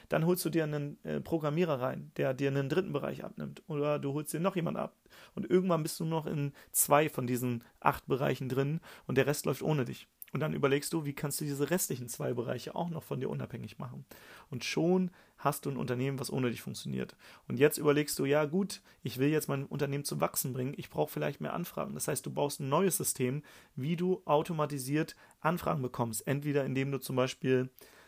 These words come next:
Suchmaschinenoptimierung machst, wo permanent Leute über Google dich finden. Oder du hast jemanden, der Facebook-Werbung für dich schaltet, sodass permanent Leute auf deine Website kommen, die sich für ein Beratungsgespräch interessieren. Das heißt, du baust jetzt peu à peu für jeden dieser Bereiche,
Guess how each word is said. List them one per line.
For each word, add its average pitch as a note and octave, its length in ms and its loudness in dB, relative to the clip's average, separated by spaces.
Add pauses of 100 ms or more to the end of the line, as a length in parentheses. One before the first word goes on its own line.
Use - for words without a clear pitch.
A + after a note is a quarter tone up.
Suchmaschinenoptimierung C3+ 1300 2
machst, C3+ 340 4 (720)
wo C#3+ 500 2 (360)
permanent C#3 560 0
Leute C#3+ 280 6
über D3+ 360 4
Google C#3+ 300 0
dich C3+ 200 -2
finden. D#3 520 0
Oder D#3 360 6
du C3+ 200 0
hast D#3 180 -2
jemanden, C#3+ 220 0
der C3+ 80 4
Facebook-Werbung B2 720 -2
für - 160 -6
dich A#2+ 100 -4
schaltet, C#3+ 340 -2
sodass C3 260 -2
permanent C#3 460 0
Leute C3 280 4
auf - 80 -10
deine C3+ 180 0
Website C#3 380 0
kommen, C#3+ 240 2 (340)
die D3 240 0 (140)
sich - 180 -4
für - 120 0
ein C#3+ 100 -2
Beratungsgespräch C#3 800 -4
interessieren. C3 520 -6 (280)
Das - 180 -4
heißt, D3 240 2
du C3 60 -4
baust C#3 280 4
jetzt - 200 -4
peu F#3+ 260 4
à D3+ 60 -4
peu E3 320 2
für C3+ 160 -2
jeden E3+ 500 0
dieser D3 240 0
Bereiche, D3+ 600 -2